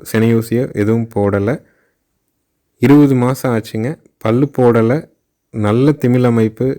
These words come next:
நல்ல உடல் அமைப்பு, நெட்டுவெட்டான உடல் அமைப்பு. பெண்கள் பராமரிப்பிலே இருந்ததுங்க. பிறந்ததுலேருந்து இது வரைக்கும் வண்டி ஏறல. இப்ப தான் வண்டி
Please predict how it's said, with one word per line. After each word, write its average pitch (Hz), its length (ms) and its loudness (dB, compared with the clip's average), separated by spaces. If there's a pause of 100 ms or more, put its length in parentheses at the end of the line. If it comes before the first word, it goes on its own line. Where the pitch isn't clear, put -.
(120)
நல்ல 113 360 -2
உடல் 113 280 2
அமைப்பு, 107 260 -2
நெட்டுவெட்டான 110 540 -2
உடல் 107 280 0
அமைப்பு. 101 340 -6 (580)
பெண்கள் 135 360 4
பராமரிப்பிலே 120 640 0
இருந்ததுங்க. 110 480 -2 (540)
பிறந்ததுலேருந்து 131 720 2 (320)
இது 110 140 -2
வரைக்கும் 117 340 0
வண்டி 107 300 0
ஏறல. 104 300 -2 (160)
இப்ப 107 200 -4
தான் 117 180 2
வண்டி 107 180 0